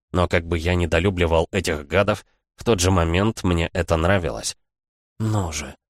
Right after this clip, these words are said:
прошептала богиня, сжав мое лицо и взглянув прямо в глаза,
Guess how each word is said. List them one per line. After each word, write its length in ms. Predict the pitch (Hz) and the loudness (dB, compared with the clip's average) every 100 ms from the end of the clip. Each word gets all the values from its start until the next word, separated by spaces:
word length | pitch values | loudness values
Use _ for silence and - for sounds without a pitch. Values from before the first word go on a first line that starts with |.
| _ _ - | _ _ -2
прошептала 540 | 87 85 - 92 82 | 0 0 0 2 2
богиня, 460 | 80 80 95 90 80 | 0 0 0 0 0
сжав 380 | 76 87 90 | 0 2 2
мое 260 | 92 90 87 | 2 2 2
лицо 300 | 85 - 104 | 0 0 0
и 80 | 98 | 0
взглянув 520 | 85 80 85 87 - | 0 0 0 0 -2
прямо 300 | 92 87 87 | -2 0 0
в 80 | 82 | -2
глаза, 480 | 82 85 80 82 | 0 0 2 0